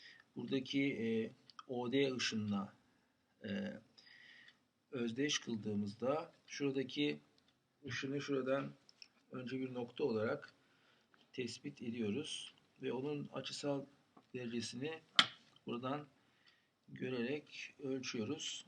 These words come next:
Altmıştan büyüktür, altmış beşten küçüktür. Diyelim ki, e, biraz daha yakından bakayım. E, altmış, altmış beş dereceye yakındır. Yani tam altmış dört derece.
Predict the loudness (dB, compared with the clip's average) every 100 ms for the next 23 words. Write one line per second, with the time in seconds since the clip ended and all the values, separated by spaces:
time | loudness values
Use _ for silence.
0 | -10 -10 -6 -4 -2 0 0 0 0 0
1 | -4 -6 -6 -6 -8 -8 -8 -2 0 0
2 | -2 -4 -6 -10 -8 -4 0 2 2 2
3 | -2 -4 -6 -16 -14 -12 -12 -14 -16 -20
4 | _ -6 -4 -4 0 4 4 2 2 2
5 | 2 4 4 4 2 0 -2 -2 -8 -20
6 | -20 -20 _ _ _ _ _ _ _ _
7 | _ _ _ _ -20 _ _ _ _ _
8 | _ _ _ _ _ _ _ _ _ _
9 | _ _ _ _ _ -20 -20 -20 -18 -16
10 | -16 -16 -18 -20 _ _ _ -2 -2 0
11 | -4 -6 -8 -14 -12 -6 -6 -4 -6 -2
12 | -2 0 -2 -4 0 0 0 -4 -2 -2
13 | -2 -2 -2 -2 -2 -2 -2 -2 -4 -4
14 | -4 2 4 4 2 -2 0 2 2 0
15 | -2 -4 -8